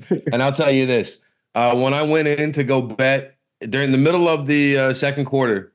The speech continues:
Speaker 2: when the Chiefs had a, uh, I'm sorry, the forty-niners had a ten nothing lead,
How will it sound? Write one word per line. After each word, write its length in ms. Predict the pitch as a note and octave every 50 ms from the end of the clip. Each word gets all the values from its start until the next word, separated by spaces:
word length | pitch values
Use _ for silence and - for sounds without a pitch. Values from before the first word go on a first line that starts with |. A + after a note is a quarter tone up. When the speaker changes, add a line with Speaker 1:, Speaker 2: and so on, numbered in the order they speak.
| _ _ - - _ _ _
Speaker 2:
when 240 | - A2+ A#2+ A#2+ A#2+
the 260 | A#2+ A#2+ A#2+ A2+ F#2+ -
Chiefs 280 | - - C#3+ C#3 C3+
had 160 | D3 C3+ B2
a, 160 | B2 A#2+ A2 F#2
uh, 300 | F2 A2 A2+ A2 G#2+ A2+
I'm 120 | C3+ C3+
sorry, 280 | C3 C3+ B2 A#2 A2+ A2
the 180 | A2 A2+ G#2+ -
forty-niners 360 | - C#3 C#3 C3+ C3 C3 A#2
had 120 | B2+ B2 A#2
a 40 |
ten 220 | A2+ - C3+ C3 C3
nothing 300 | B2+ B2 A#2+ B2+ A#2 A#2
lead, 340 | A#2+ A#2+ A2+ G#2+ G2 -